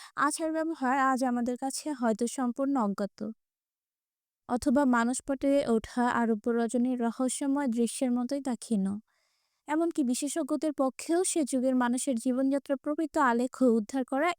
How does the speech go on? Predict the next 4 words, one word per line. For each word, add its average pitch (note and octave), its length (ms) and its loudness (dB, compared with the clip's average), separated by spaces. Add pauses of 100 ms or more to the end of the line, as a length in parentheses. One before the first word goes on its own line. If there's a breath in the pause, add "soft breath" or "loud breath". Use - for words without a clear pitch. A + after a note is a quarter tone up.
একটি B3 220 -4
সুকঠিন C#4+ 540 -2
কাজ। G3 300 -6 (1300)
ইতিহাস F4 480 0